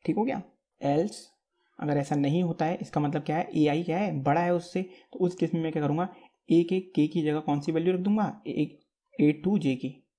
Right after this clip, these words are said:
ठीक है, ए टू के जे की वैल्यू रख दूंगा, फिर जे को इंक्रीमेंट कर दूंगा। अब देखिए, इसको मैं आपको एग्जांपल समझाऊँ, ये आपका totally कोड कंप्लीट हो चुका है। अब देखिए हो क्या रहा है, ये समझते हैं एक एक करके। मान लीजिए हमारे पास एक array है,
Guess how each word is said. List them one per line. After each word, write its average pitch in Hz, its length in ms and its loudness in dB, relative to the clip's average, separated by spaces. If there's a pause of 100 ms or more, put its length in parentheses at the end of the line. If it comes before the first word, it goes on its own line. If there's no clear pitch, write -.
(200)
ठीक - 120 -14
है, - 160 -8
ए 143 120 0
टू 147 200 -6
के 226 200 -2 (320)
जे 143 280 0
की 135 160 -2
वैल्यू 131 240 -4
रख 139 80 -4
दूंगा, 165 220 -2
फिर 202 260 -4
जे 151 140 2
को 135 120 -2
इंक्रीमेंट 123 400 -4
कर 117 100 -8
दूंगा। - 340 -14 (1000)
अब 156 120 0
देखिए, 151 220 4
इसको - 340 -2
मैं 160 120 2
आपको 165 200 -2
एग्जांपल 135 380 -2
समझाऊँ, 139 320 -2
ये 151 180 2
आपका 160 220 -2 (200)
totally 143 320 0
कोड 165 260 0 (100)
कंप्लीट 135 340 0
हो 123 60 0
चुका 113 240 -10
है। - 100 -14 (340)
अब 143 120 0
देखिए 143 360 0 (400)
हो 151 100 6
क्या 147 160 0
रहा 151 80 -2
है, 220 200 -8
ये 151 120 2
समझते 139 340 -4
हैं - 60 -8
एक 143 180 -4
एक 139 120 -2
करके। - 220 -8 (840)
मान 151 240 -2
लीजिए 160 180 0
हमारे 156 180 0
पास 160 160 -4
एक - 100 -6
array 135 260 2
है, 123 200 -6